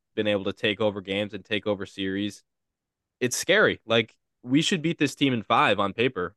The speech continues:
but in reality, I think it could go easily seven because we're gonna give away, or I, I shouldn't say we're gonna, but we could give away some games that we should win,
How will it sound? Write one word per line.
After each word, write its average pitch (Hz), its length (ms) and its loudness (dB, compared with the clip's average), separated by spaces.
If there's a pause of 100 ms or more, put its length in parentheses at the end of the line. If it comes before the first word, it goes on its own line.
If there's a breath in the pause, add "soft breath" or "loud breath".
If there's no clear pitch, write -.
(100)
but 107 260 2 (120)
in 120 120 -2
reality, 117 460 4
I 113 120 4
think 110 280 -4 (440)
it 113 100 0
could 107 160 -8
go 107 480 6
easily 117 400 2
seven 107 380 0
because 107 420 0
we're 113 240 0
gonna 131 180 4
give 117 200 2
away, 104 500 0 (100)
or 98 220 -2 (320)
I, 110 140 -4
I 120 60 -2
shouldn't 127 200 -4
say 127 80 2
we're 104 140 2
gonna, 110 340 0 (280)
but 120 80 0
we 127 120 4
could 127 480 6
give 131 180 2
away 117 380 4
some 107 300 -6
games 113 280 0
that 101 80 -4
we 104 120 -2
should 95 180 -8
win, 110 300 -2